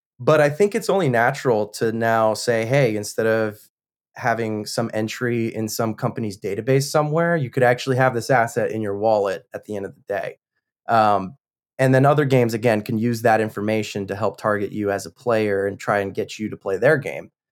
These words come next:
as well, either by airdropping things into your wallet or qualifying you for certain things based off of previous gameplay history. And all that's in, done in a way that is a lot more accessible to the game developers,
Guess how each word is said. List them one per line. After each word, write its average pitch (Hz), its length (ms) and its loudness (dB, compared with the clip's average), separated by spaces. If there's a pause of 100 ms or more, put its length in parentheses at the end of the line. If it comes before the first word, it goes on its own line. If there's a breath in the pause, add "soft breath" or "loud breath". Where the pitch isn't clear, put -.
(180)
as 101 180 -4
well, 104 480 2 (300)
either 120 340 0
by 101 480 0
airdropping 143 540 2
things 127 400 0
into 110 160 -4
your 113 140 0
wallet 110 640 4 (100)
or 107 320 2
qualifying 127 800 0
you 113 280 -2
for 107 640 -2 (320)
certain 127 380 0
things 110 360 -4
based 117 320 -6
off 117 200 2
of 107 100 -8
previous 107 420 -4
gameplay 107 520 -2
history. 104 720 -2 (640)
And 127 120 2
all 190 140 6
that's 175 240 4
in, 170 100 0 (260)
done 147 220 4
in 156 80 2
a 131 60 4
way 117 400 2
that 120 160 2
is 107 160 -2
a 107 60 -4
lot 110 260 2
more 107 480 0 (220)
accessible 135 580 0
to 143 120 -6
the 135 100 0
game 135 240 2
developers, 143 720 0